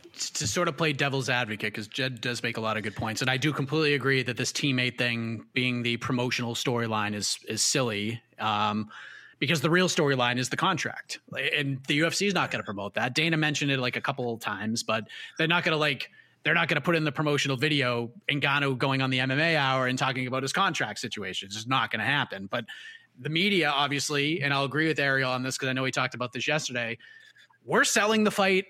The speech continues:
better than the U F C is, the media is, because we're talking about the contract situation, because that is a very interesting thing here.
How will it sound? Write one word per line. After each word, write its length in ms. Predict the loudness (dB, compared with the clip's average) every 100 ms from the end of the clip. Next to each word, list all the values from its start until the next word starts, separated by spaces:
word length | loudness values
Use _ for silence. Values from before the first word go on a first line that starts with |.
| _ -8
better 340 | -2 2 4
than 160 | 4 2
the 80 | 4
U 180 | 4
F 80 | 2
C 200 | 2 0
is, 200 | 0 -4
the 100 | -2
media 420 | 2 4 2 0
is, 140 | -4 -4
because 320 | -2 -2 -2
we're 80 | -2
talking 380 | 0 0 0 0
about 180 | 0
the 60 | -2
contract 480 | -4 -4 -4 -6 -6
situation, 380 | -6 -4 -2 0
because 160 | 0
that 120 | 2
is 160 | 2 2
a 40 | 2
very 340 | 2 4 2
interesting 400 | 0 -4 -2 0
thing 180 | 0 0
here. 240 | 0 -4